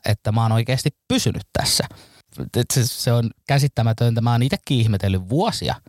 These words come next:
miten mä oon, miten mä edelleen teen keikkoja. Miten mä silloin pahimpien, hirveimpien kokemus-, niinku keikkakokemusten jälkeen vaan jatkoin. Mut toisaalta yksi selitys,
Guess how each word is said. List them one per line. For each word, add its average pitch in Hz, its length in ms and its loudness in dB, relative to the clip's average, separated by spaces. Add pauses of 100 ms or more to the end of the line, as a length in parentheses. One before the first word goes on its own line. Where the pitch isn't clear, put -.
(180)
miten 123 240 0
mä 95 220 0
oon, 123 260 0 (260)
miten 127 200 0
mä 104 120 2
edelleen 123 360 0
teen 175 240 0
keikkoja. - 440 -4 (560)
Miten 151 220 0
mä 123 200 2
silloin 139 360 2 (580)
pahimpien, 135 680 0 (540)
hirveimpien 123 880 2
kokemus-, 127 540 0
niinku 120 240 2
keikkakokemusten 113 920 0
jälkeen 110 680 2 (680)
vaan 131 360 0 (600)
jatkoin. - 600 2 (920)
Mut 127 180 -6
toisaalta 175 540 0 (100)
yksi 202 220 -2
selitys, 139 500 -2